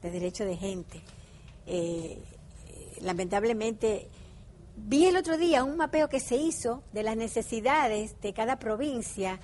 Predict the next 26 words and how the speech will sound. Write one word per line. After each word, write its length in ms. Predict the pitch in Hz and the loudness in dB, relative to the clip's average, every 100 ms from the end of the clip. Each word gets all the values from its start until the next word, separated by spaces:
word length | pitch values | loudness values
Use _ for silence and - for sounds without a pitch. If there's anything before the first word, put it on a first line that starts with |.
| - - - - - - - - | -18 -20 -20 -20 -20 -20 -20 -4
eh, 500 | 208 208 208 202 196 - | 2 4 6 4 2 -2
proyectado 560 | 226 226 220 202 247 277 | 0 4 4 6 6 6
hacia 220 | 269 247 | 2 0
el 120 | 214 | 0
dos 160 | 202 196 | -2 -4
mil 240 | 214 247 | -4 -4
cuarenta 300 | 240 214 202 | -2 -2 -2
y 60 | 180 | -4
cuatro, 340 | 214 220 196 | 2 2 2
cuando 220 | 175 180 | -8 -8
se, 160 | 180 - | -8 -10
vamos 280 | 180 196 220 | -6 -4 -4
a 40 | 220 | -6
cumplir 340 | 208 196 208 | -8 -4 -2
lo, 120 | 196 | -2
el 260 | 185 185 175 | -4 -6 -6
bicentenario 880 | 185 - 190 185 196 294 226 180 185 - - - - | -8 -8 -6 -2 0 2 2 -2 -4 -12 -20 -20 -8
de 80 | 202 | -4
la 120 | 190 | -4
Fundación 400 | 185 196 196 208 | -4 -6 -4 -2
de 80 | 233 | 2
la 120 | 247 | 2
República, 680 | 262 254 190 170 175 - 185 - - - - - - | 2 -4 -4 -6 -8 -10 -10 -12 -20 -20 -20 -20 -2
y 100 | 262 | 4
me 100 | 262 | 6
extrañó 720 | 294 294 262 269 339 302 285 | 8 10 10 10 8 8 6